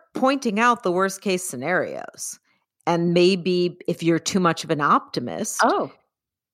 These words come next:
Speaker 1: right, the
Speaker 2: totally
Speaker 1: cat's
Speaker 2: useful. Totally
Speaker 1: really
Speaker 2: useful.
Speaker 1: useful. They could be pointing out blind spots. So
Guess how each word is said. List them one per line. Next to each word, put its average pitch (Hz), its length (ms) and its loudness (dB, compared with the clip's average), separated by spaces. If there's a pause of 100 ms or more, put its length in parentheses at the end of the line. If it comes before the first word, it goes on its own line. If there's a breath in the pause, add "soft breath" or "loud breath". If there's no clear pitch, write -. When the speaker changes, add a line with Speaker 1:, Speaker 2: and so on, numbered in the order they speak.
(180)
Speaker 1:
right, 202 160 6
the - 60 4
Speaker 2:
totally 269 200 2
Speaker 1:
cat's 185 280 4
Speaker 2:
useful. 127 280 -6 (260)
Totally 202 340 2
Speaker 1:
really 175 240 2
Speaker 2:
useful. 220 480 -2
Speaker 1:
useful. - 220 -6 (140)
They 165 180 2
could 190 200 -2
be 208 140 -2
pointing 185 420 -2
out 175 200 2
blind 196 340 2
spots. - 460 -4
So 160 460 2